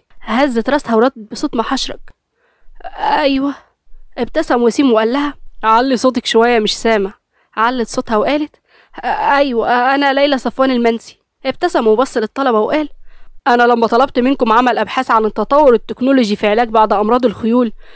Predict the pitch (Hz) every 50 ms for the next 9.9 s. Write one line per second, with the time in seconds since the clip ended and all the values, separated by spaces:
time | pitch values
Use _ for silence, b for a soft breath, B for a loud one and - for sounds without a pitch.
0 | b b b - 254 240 - 240 - - - _ 330 339 - - 254 - 233 -
1 | 269 294 294 - 233 277 277 254 214 220 214 214 214 233 285 - - 320 285 247
2 | 233 220 220 220 220 220 254 311 320 285 254 240 233 226 214 214 - - - 277
3 | - 240 214 - - 214 202 220 - - - - - - - - 247 254 233 -
4 | - - 339 349 320 294 320 311 - 262 233 226 427 381 415 440 262 277 - -
5 | 233 - 269 269 277 220 226 214 214 214 233 262 277 - 262 220 214 214 214 214
6 | 220 240 240 220 202 196 196 196 220 214 - - - - _ _ _ _ _ -
7 | 247 233 254 294 302 262 285 285 285 320 339 311 - 330 330 359 - 311 262 -
8 | 262 254 262 311 294 226 202 214 - _ - - - - 214 214 208 202 - 233
9 | 208 - 214 247 269 - 247 220 233 254 269 254 247 233 220 214 190